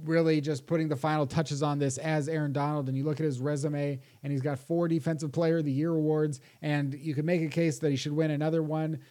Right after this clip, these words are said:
this year. And if you, we were counting the playoffs, I think he would have to be the Defensive Player of the Year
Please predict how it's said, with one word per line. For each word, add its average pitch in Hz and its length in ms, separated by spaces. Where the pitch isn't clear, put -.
this 156 340
year. 165 400
And 147 520
if 143 240
you, 151 60
we 160 180
were 147 160
counting 190 420
the 170 100
playoffs, 170 600
I 139 80
think 147 300
he 180 160
would 139 140
have 165 300
to 165 100
be 165 240
the 151 100
Defensive 143 460
Player 170 380
of 151 180
the 147 100
Year 170 320